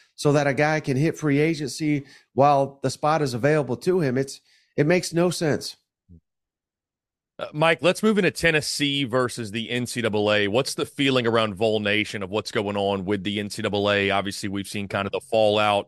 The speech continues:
Speaker 2: uh, around some N I L stuff. Um, I don't think the N C double A is, is worth the, the, the, the paper they write their name on. But what's the mood around Vol Nation, if you will, regarding the latest with this N C double A investigation?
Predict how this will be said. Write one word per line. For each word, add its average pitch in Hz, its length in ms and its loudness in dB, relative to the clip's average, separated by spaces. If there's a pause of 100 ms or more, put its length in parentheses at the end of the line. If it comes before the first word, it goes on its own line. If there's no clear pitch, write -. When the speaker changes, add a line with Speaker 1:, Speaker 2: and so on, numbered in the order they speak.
(120)
Speaker 2:
uh, 98 160 -4
around 98 520 -2
some 98 160 -8
N 107 120 -2
I 107 260 0
L 107 180 2
stuff. 110 480 0 (500)
Um, 101 460 0
I 120 80 2
don't 113 160 -4
think 98 180 -10
the 95 120 -8
N 98 80 -8
C - 100 -14
double 98 240 0
A 95 120 0
is, 87 200 -6
is 87 200 -8
worth 92 300 -4
the, 92 140 -8
the, - 260 -14
the, 90 280 -10
the - 60 -10
paper 120 380 -2
they 98 120 -2
write 101 260 -2
their 95 100 -6
name 104 320 -2
on. 92 220 -4
But 107 260 -2 (240)
what's 160 540 0
the 180 120 2
mood 180 440 4
around 135 400 4
Vol 131 280 4
Nation, 113 440 -4
if 101 100 -8
you 107 80 -8
will, 101 220 2
regarding 101 400 0
the 95 80 -2
latest 95 420 -4
with 98 140 -6
this 101 280 -4
N 113 160 -2
C 113 140 -8
double 101 260 0
A 95 120 0
investigation? 85 720 -8